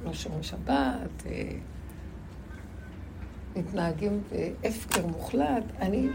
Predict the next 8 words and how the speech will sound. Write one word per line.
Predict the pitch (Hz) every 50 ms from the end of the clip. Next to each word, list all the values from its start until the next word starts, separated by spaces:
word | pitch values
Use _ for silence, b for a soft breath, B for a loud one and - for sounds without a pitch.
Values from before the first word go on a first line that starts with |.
| -
לא | - 196 214 254
נכנסת | 262 262 262 262 - - 185 202 220 202 190 - - 160 156
בזה, | 175 160 151 156 160 156
אף | - - -
פעם | 269 269 233
לא | 220 185
היה | 175 170 170 170
מדרכי, | 165 170 170 - 175 165 151 - - - 190 170 156